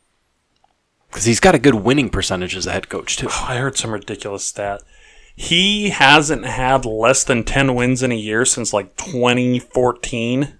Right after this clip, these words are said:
Speaker 1: Okay.
Speaker 2: He's had, what, three losing seasons out of the twenty-one or twenty-two that he's been coaching?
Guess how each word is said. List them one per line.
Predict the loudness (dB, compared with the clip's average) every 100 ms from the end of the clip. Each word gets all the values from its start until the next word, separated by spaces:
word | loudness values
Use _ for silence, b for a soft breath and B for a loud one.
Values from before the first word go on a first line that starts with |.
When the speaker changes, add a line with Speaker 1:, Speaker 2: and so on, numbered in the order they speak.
| _ _ _ _ _ -20
Speaker 1:
Okay. | -12 -10 -10 -10
Speaker 2:
He's | 0 2 2 4
had, | 8 8 6 0 _ _ _ -20 _ _ _ -20 -20 -8
what, | 0 0 -2
three | 2 4 6 6
losing | 8 8 6 6 4
seasons | 6 4 4 4 4 2 6
out | 6
of | 6
the | 2
twenty-one | 0 0 4 6 6 4 4 4 2
or | 0
twenty-two | 0 0 0 -2 0 0
that | -2
he's | -4
been | -6 -2
coaching? | -2 0 -2 -4